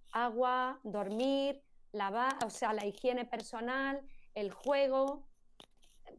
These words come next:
Prácticamente la, lo que un bebé necesita, pues los adultos lo necesitamos tener igual de cuidado. Y luego también yo nunca, jamás dejaría el deporte fuera. O sea, el deporte para mí es,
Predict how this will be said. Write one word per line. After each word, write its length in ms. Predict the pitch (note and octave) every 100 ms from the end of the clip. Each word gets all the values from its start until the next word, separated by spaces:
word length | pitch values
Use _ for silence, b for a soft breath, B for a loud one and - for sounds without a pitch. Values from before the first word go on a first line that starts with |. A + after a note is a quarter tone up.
| -
Prácticamente 720 | C4+ C4+ D#4 C#4+ C#4+ C#4+ D#4
la, 500 | B3+ G#3+ G#3 G3 G3
lo 180 | - A3
que 200 | A3+ G#3+
un 100 | A3
bebé 200 | B3+ C4 C4
necesita, 600 | B3+ A#3+ A#3+ C#4+ D#4 D4
pues 140 | A3+
los 100 | G#3
adultos 360 | G3 A3+ - B3+
lo 80 | A3
necesitamos 720 | G#3 G3+ - F#3 G#3+ A#3 -
tener 300 | G#3+ A#3+ A#3+
igual 340 | A#3 G3+ G3+
de 100 | G3
cuidado. 540 | F#3 G3 F#3 F3+ F3+ F3 B B B B B B
Y 420 | C#4+ C#4+ C4+ C4 B3+
luego 240 | B3+ C4+
también 600 | C4+ C4+ B3 C4 C4+ C#4 - -
yo 320 | A#3 G#3+ B3
nunca, 600 | B3+ B3+ C4+ C4 C4 B3+
jamás 380 | B3+ A#3+ A#3+ B3+
dejaría 380 | B3 - A3 A3+
el 80 | G#3+
deporte 400 | G3 G3+ - G3
fuera. 300 | - F#3+ F#3+
O 40 |
sea, 140 | A3
el 60 | A3
deporte 500 | G#3+ A3 C4 C4+ C#4+
para 220 | C#4 B3+
mí 200 | B3 C4
es, 280 | B3+ C4 D4